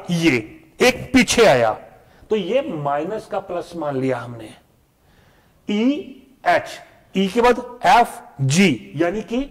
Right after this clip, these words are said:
प्लस के दो आगे बढ़ा वो, F के बाद सी, D, minus के दो। इससे ऊपर aims की भी हद नहीं है पूछने की,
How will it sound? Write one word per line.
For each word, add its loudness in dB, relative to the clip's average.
प्लस 0
के -2
दो 2
आगे 6
बढ़ा 2
वो, -4
F 0
के 2
बाद 2
सी, -4
D, 2
minus -6
के -6
दो। -6
इससे 0
ऊपर 2
aims 0
की -2
भी -2
हद -4
नहीं -4
है -2
पूछने -8
की, -18